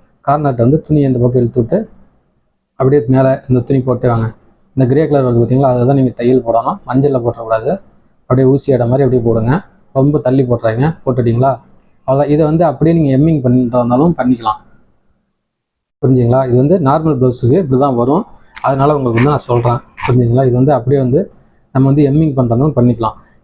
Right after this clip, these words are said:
இது வந்து நான் உங்களுக்கு வந்து தையல் போ-, போட்டும் ஒரு சிலர் கேட்பாங்க. நீங்க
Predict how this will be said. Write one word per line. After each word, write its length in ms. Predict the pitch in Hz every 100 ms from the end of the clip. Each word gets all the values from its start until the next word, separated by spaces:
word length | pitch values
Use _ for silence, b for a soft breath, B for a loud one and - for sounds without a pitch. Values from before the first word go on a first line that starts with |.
| 135
இது 60 | 143
வந்து 120 | 160
நான் 80 | 175
உங்களுக்கு 220 | 143 131 139
வந்து 120 | 165 -
தையல் 260 | 151 175 156
போ-, 240 | 139 131 -
போட்டும் 320 | 143 143 165 170
ஒரு 80 | 127
சிலர் 200 | 139 139
கேட்பாங்க. 320 | 131 123 120 131 202 - _
நீங்க 120 | 156